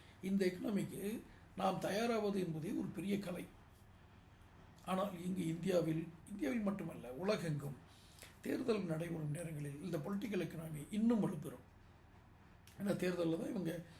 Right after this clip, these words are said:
ஆட்சி அதிகாரத்துக்கு வரக்கூடிய ஃபேக்டர்ஸ், காரணிகள், வரக்கூடிய காரணிகள் இருக்கும்.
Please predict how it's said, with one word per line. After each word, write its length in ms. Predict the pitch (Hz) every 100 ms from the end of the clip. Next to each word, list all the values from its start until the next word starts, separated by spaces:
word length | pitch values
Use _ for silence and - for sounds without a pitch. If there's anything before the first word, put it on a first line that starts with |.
| - -
ஆட்சி 220 | - -
அதிகாரத்துக்கு 440 | 170 170 151 151 156
வரக்கூடிய 400 | 147 147 160 160 175
ஃபேக்டர்ஸ், 520 | 170 - - - -
காரணிகள், 540 | 180 170 156 - - 151
வரக்கூடிய 420 | 185 180 180 170
காரணிகள் 400 | 170 170 156 147
இருக்கும். 320 | 139 -